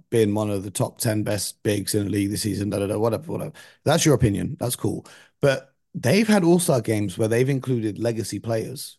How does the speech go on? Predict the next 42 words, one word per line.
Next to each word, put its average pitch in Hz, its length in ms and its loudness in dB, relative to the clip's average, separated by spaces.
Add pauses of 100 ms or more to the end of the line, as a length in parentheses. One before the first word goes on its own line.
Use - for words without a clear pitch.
who 117 120 4
weren't 110 240 2
performing 104 420 -2
at - 100 -6
an 107 60 -2
All-Star 95 340 -2
level. 95 260 -4
So 120 180 2
even 175 220 4
if 175 100 -2
your 147 140 0
argument 127 440 -2
is 110 360 -2 (420)
he's 120 300 2
not - 300 0 (380)
playing 117 320 2
at 110 100 -4
the 117 40 -6
same 107 240 0
level 107 220 0
as 101 100 -4
Anthony 104 280 -6
Davis 107 280 -4
right 120 140 -6
now, 156 260 -10 (600)
well, 120 220 2
that's 131 480 -4
not 131 160 0
the 123 80 -4
precedent 117 420 -2
that 107 140 -6
the 110 60 0
All-Star 131 340 0
game 101 180 -4
is 98 80 -4
set. - 220 -2
The 110 100 -2
All-Star 127 300 -2
game 117 200 -2
is 101 120 -6
about 104 200 -4
entertainment. 113 640 -4